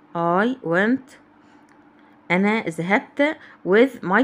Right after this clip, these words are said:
family، مع عائلتي. أنا ذهبت with my family، أنا ذهبت مع إيه؟ مع عائلتي. مصطفى بيسأل، ياسين قال له: Yes we enjoyed very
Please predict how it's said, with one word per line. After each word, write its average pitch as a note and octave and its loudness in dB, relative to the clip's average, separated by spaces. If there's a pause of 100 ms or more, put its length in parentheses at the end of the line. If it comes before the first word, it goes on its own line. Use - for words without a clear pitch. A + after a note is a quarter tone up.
(120)
family، C#3+ -2
مع D#3 0
عائلتي. D#3+ -4 (720)
أنا F#3+ -2 (280)
ذهبت E3+ -6 (1160)
with F#3+ 2 (200)
my E3 -4 (160)
family، F3+ -2 (1000)
أنا E3 -4
ذهبت E3 -8
مع D#3 -8
إيه؟ D#3 -4
مع D3 -6
عائلتي. D3 -4 (540)
مصطفى C#4+ -2
بيسأل، A#3+ -2
ياسين A3+ -2
قال A3 -2
له: G#3+ 0
Yes G3+ -6
we G#3+ -4
enjoyed F#3+ 0
very E3 0